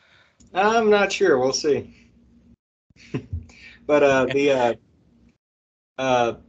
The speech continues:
the whole, uh, top programs of all time debate is, uh, it comes down to what stats you're using, how you rate them, and that's about it. What I wanted to do was make, one of the first things I,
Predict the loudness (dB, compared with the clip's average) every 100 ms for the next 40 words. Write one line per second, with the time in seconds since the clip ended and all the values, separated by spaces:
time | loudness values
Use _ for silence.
0 | _ _ _ -10 -6 0 2 2 0 -6
1 | -4 -4 -4 0 0 2 0 0 -2 -4
2 | -2 -2 -2 -4 -4 -2 0 0 -4 -4
3 | -4 0 0 -2 -6 -14 _ -10 -10 -8
4 | -6 -6 -4 -4 -2 -2 2 2 2 -4
5 | -6 -4 -4 -4 -6 -2 -2 -2 -4 -6
6 | -10 -18 _ _ -2 0 0 0 0 0
7 | -2 -4 -4 -8 _ _ _ _ _ _
8 | -10 -6 -4 0 0 0 -2 0 0 -2
9 | 0 2 2 2 0 -2 -2 -6 -6 0
10 | 2 2 2 0 0 -2 -2 -6 -20 -20
11 | -14 -2 0 0 0 0 0 -4 -2 -2